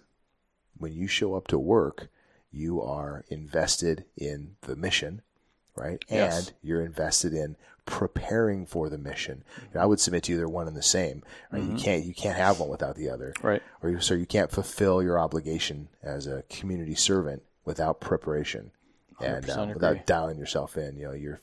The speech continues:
Speaker 1: you're fooling yourself if you think you can come to the station and, uh, chill out.
Speaker 2: No.
Speaker 1: And, and be effective in your op-, in your, you know, daily operations, especially when it gets serious.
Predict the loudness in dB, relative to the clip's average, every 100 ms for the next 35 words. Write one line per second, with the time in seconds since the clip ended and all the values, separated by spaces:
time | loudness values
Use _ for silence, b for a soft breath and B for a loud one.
0 | -6 -4 -6 -2 0 0 -2 -2 -4 -6
1 | -12 -14 -14 -12 -8 -8 -6 -6 -2 -2
2 | -2 -6 -12 B B B -6 -4 -4 -4
3 | -4 -8 -12 -6 0 2 2 0 -4 -6
4 | -10 _ _ 4 4 2 -4 -6 -6 -8
5 | -6 -4 0 0 0 -2 -6 -12 _ _
6 | _ _ -10 -6 -4 -6 -6 -10 -8 -10
7 | -10 -12 -12 -6 -4 -2 -4 -4 -6 -6
8 | -10 -8 0 0 4 2 4 0 0 0
9 | -4 -6 -8 -4 -4 -2 -4 0 2 2
10 | 2 -2 -6 -8